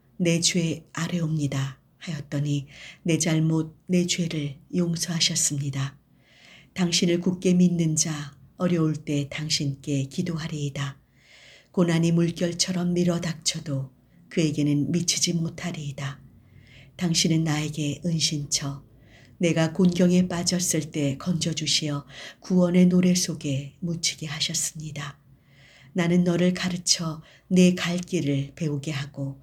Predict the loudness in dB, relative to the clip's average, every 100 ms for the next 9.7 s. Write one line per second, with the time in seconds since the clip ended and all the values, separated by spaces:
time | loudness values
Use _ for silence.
0 | -20 -20 -10 -2 0 2 4 6 6 4
1 | 4 0 -2 -2 -2 0 -2 -4 -4 -4
2 | -2 -2 0 -2 -2 -4 -6 -14 _ _
3 | _ _ _ _ _ _ _ _ _ _
4 | _ _ _ 0 2 4 2 0 -2 0
5 | 0 0 0 -2 -2 -2 -4 -2 0 2
6 | 0 0 -2 -4 -2 2 4 4 0 -4
7 | -6 -8 -14 -20 _ _ _ -20 -20 -12
8 | -2 0 2 0 0 0 -2 -6 -2 0
9 | 0 0 -2 -2 -2 -4 -8